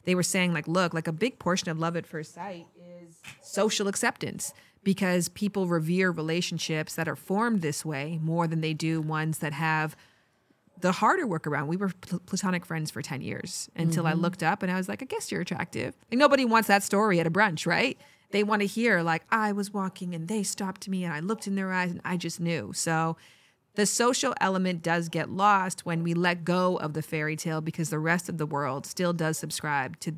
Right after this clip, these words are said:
Speaker 1: these ideas that the man should be this tall, this age, make this much more money. The woman should look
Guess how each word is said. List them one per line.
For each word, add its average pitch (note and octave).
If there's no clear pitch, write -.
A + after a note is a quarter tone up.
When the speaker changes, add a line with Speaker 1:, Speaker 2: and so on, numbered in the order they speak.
Speaker 1:
these D#3+
ideas E3
that D#3+
the E3+
man F3
should E3+
be G3
this F#3+
tall, E3+
this F3
age, E3+
make D#3+
this F3+
much F3+
more F3
money. D#3+
The D#3+
woman D#3+
should D#3
look G3